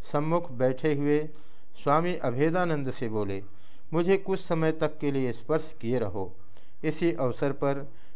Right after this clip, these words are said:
निवास स्थान की ओर गए हुए उपरोक्त दो बालक भक्तों में से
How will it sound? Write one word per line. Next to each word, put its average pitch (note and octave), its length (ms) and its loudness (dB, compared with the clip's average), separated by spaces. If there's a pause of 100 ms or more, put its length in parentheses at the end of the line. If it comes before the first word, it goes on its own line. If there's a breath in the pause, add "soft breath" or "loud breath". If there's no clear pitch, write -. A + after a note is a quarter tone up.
(100)
निवास E3 380 4
स्थान D#3 420 0
की D3+ 260 -2
ओर C3+ 240 0
गए C3 260 2
हुए G#2 340 -2 (340)
उपरोक्त D#3 540 0
दो C3+ 260 0
बालक A#2 460 4
भक्तों C3+ 320 -2
में C3+ 160 0
से C#3+ 340 -2